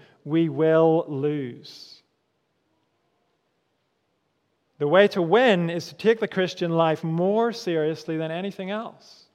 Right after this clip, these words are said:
Then one day, and by God's power, we will be able to say what the Apostle Paul said at the end of his life, a life that had been transformed by Christ. We spoke about Paul earlier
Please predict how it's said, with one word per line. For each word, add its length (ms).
Then 260
one 320
day, 420
and 140
by 180
God's 440
power, 560
we 80
will 120
be 160
able 180
to 80
say 300
what 140
the 100
Apostle 480
Paul 400
said 280
at 80
the 140
end 300
of 60
his 180
life, 460
a 60
life 340
that 120
had 140
been 140
transformed 920
by 180
Christ. 640
We 80
spoke 280
about 180
Paul 280
earlier 520